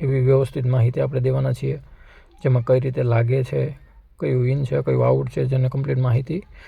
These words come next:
નથી હોતી, એ લોકોને કમ્પ્લીટ જોઈ અને આરામથી કરી શકે એવું છે. જુઓ છો, અડધા એચ પી નો પંપ છે, જે સેન્સરવાળો છે ટૂંકમાં, જે, અ, ટેન્કવાળો નથી. અ, સેન્સરમાંથી, અ, બધું જે કંટ્રોલ થતું હોય,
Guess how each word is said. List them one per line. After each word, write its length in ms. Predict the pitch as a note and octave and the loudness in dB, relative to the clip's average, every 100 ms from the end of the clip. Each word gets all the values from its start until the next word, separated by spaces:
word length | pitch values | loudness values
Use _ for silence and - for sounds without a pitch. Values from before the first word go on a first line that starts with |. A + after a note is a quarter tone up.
| - - | -20 -6
નથી 200 | D3 C#3 | -4 0
હોતી, 200 | D3+ C3+ | 0 0
એ 60 | C#3+ | 0
લોકોને 280 | C#3 C#3 C3+ | -2 -2 -2
કમ્પ્લીટ 460 | C#3 C#3+ C3+ C#3+ | -2 -4 -4 -2
જોઈ 340 | B2 A#2+ C#3+ D#3 | 2 6 6 4
અને 180 | C3 C#3 - - | 0 -4 -8 -4
આરામથી 400 | F3 G#3 D3 C#3 | 2 2 2 2
કરી 200 | C3+ C3 | 4 2
શકે 280 | B2+ A#2+ D#3 - - - - - | 0 -2 -6 -12 -20 -20 -18 0
એવું 260 | D3+ A#2+ | 4 4
છે. 360 | A#2 C#3+ C#3 - - - - - - - - - - E3+ | 4 -4 -8 -14 -20 -20 -20 -20 -20 -20 -20 -20 -6 0
જુઓ 240 | B2+ A#2+ | 4 4
છો, 120 | A2+ C3 | 2 2
અડધા 280 | B2 A#2+ | 2 2
એચ 160 | D3+ D#3+ | 2 0
પી 140 | - | -2
નો 100 | E3 | -2
પંપ 260 | D3 E3 F#3 | 0 0 0
છે, 240 | - G3+ F#3+ - - E3 - - - - - - - - - - - - | -4 -14 -14 -20 -20 -20 -20 -20 -20 -20 -20 -20 -20 -20 -20 -20 -16 -2
જે 140 | D3+ | 2
સેન્સરવાળો 600 | C3 F3 D#3 C#3 B2+ A#2 A#2 | 4 4 4 2 2 2 2
છે 140 | B2 | 0
ટૂંકમાં, 500 | A#2+ - E3 F#3 - - - - - - D3 | -4 -6 -10 -12 -20 -20 -20 -20 -14 -6 -2
જે, 60 | |
અ, 380 | C#3 D#3+ D#3+ C3 | -2 -2 0 0
ટેન્કવાળો 440 | C3 C#3+ C#3 C3+ C3 | 4 2 4 4 4
નથી. 240 | C3 B2+ | 4 0
અ, 580 | B2+ - A3+ D3+ C3 B2+ B2 | -4 -8 -10 -2 0 0 0
સેન્સરમાંથી, 680 | C#3 C3 C3 B2 A#2 B2+ - | 0 2 2 2 0 -2 -2
અ, 80 | C3+ B2+ B2+ | -2 0 0
બધું 260 | B2+ C3 C3 | 2 2 4
જે 120 | C3 | 2
કંટ્રોલ 320 | C3 C3+ C#3 | 2 2 2
થતું 260 | B2+ C3+ C#3 | 0 0 0
હોય, 160 | B2+ | 0